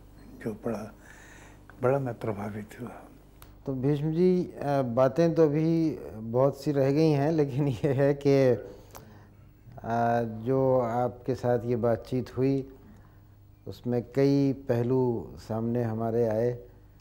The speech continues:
Speaker 2: और निश्चित रूप से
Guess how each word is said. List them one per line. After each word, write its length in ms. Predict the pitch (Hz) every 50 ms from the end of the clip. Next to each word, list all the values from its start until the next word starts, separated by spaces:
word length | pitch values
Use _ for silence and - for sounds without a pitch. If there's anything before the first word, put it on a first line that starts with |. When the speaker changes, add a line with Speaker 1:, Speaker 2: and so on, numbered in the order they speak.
| - - - - - - - - - - -
Speaker 2:
और 340 | 110 110 110 110 110 107 104 107 107 107 107 104 101 101 101 98 101
निश्चित 400 | 110 117 107 - - 135 120 104
रूप 180 | - 127 123 123
से 500 | - - 127 123 120 117 104 90 -